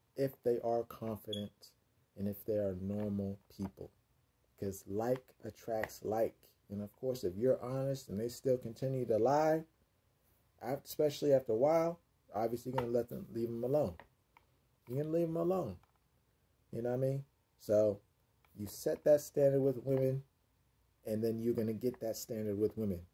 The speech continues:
or else they're gonna be gone. All right? So, yes, yes, yes, I appreciate y'all. Thank y'all for being here. This is the, uh, the bonus, bonus, the end of the video.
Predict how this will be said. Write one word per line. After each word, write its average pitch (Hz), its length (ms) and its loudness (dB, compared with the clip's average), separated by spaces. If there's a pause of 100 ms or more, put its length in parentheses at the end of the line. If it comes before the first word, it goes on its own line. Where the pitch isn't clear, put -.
(520)
or 113 140 2
else 110 100 -4
they're 117 140 -2
gonna 113 180 -4
be 107 80 -4
gone. 95 380 -4 (1080)
All 101 80 -8
right? 120 240 0 (1400)
So, 90 260 -6 (1080)
yes, 135 300 2
yes, 143 200 2
yes, 139 220 4
I 135 80 6
appreciate 139 640 4
y'all. 123 180 6
Thank 139 300 -6
y'all 135 140 -2
for 127 160 2
being 139 320 0
here. 135 400 2 (260)
This 127 260 -4
is 123 100 -6
the, 123 320 2
uh, 120 140 6
the 120 120 4
bonus, 139 760 0 (240)
bonus, 139 560 2 (120)
the 107 160 -10
end 135 140 -4
of 135 80 0
the 127 80 -2
video. 135 600 6